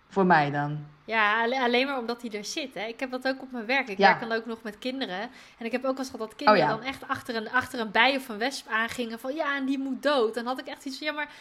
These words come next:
Speaker 2: die, die wesp die vliegt hier gewoon per ongeluk naar binnen. En die wordt gelijk, eh, nou, die wordt, die
Speaker 1: Ja.
Speaker 2: wordt, die wil dan,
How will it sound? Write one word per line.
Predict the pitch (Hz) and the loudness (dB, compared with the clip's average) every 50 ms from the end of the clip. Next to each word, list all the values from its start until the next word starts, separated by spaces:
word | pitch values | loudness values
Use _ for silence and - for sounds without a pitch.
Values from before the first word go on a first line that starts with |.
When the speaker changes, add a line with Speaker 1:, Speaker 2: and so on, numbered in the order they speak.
| - - - | -20 -16 -6
Speaker 2:
die, | - 302 294 247 220 208 | -2 -2 -2 -2 -2 0
die | 254 269 262 | 0 2 2
wesp | 262 285 320 320 - - | 2 0 0 -2 -4 -6
die | 302 285 | -6 -6
vliegt | - - 320 302 - | -2 -2 -2 -2 -2
hier | - 302 294 | -6 -6 -6
gewoon | 269 - 277 294 302 294 277 | -6 -4 -2 -2 -2 -2 -2
per | 269 277 | -4 -4
ongeluk | 269 294 302 294 311 294 277 - | -4 -4 -4 -6 -8 -8 -6 -6
naar | 285 254 | -6 -4
binnen. | 233 311 320 285 220 | -4 -4 -4 -4 -6
En | 202 196 | -6 -6
die | 214 226 | -6 -6
wordt | 240 277 269 269 - | -6 -8 -8 -8 -6
gelijk, | 302 277 277 294 285 294 | -2 -2 -2 -2 -2 -4
eh, | 294 285 277 285 285 285 285 - - - - - _ - | -4 -2 -2 -2 -2 -6 -8 -16 -20 -20 -20 -20 _ -2
nou, | 277 214 185 | 0 0 0
die | 180 196 | 0 -2
wordt, | 214 240 240 254 254 | -4 -4 -6 -4 -2
die | 262 202 | 4 6
Speaker 1:
Ja. | 170 - 269 269 | 6 6 6 2
Speaker 2:
wordt, | 294 294 254 | -6 -8 -6
die | 269 285 254 | -6 -6 -4
wil | 269 294 302 | -4 -6 -4
dan, | 294 285 | -6 -6